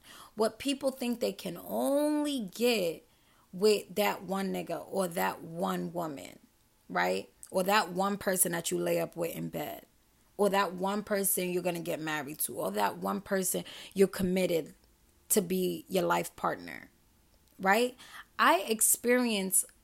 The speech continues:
many of those things in my regular relationships. And that is honestly,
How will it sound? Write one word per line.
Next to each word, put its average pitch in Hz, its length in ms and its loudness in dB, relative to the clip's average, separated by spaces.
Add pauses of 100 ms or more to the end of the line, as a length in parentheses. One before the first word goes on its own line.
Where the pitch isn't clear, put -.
many 240 720 4 (100)
of 196 300 4
those 196 320 0
things 226 580 -2 (280)
in 214 180 4
my 190 180 0
regular 196 760 0
relationships. 170 1120 -4 (400)
And 208 240 0
that 311 240 6
is 302 240 4
honestly, 214 960 2